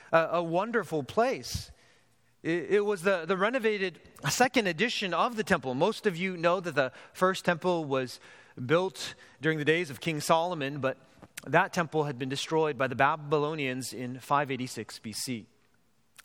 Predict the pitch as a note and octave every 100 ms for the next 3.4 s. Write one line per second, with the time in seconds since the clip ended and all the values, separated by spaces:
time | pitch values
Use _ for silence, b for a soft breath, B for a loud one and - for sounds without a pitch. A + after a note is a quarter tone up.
0 | - F2 D2+ C#2+ - B2 A#2+ C3 C3 C3
1 | - - - D3+ D3 B2+ C3+ A#2+ B2+ D3
2 | - C#3+ C3+ A#2+ - B2+ C#3+ A#2+ C#3 C3+
3 | C3+ C3 G#2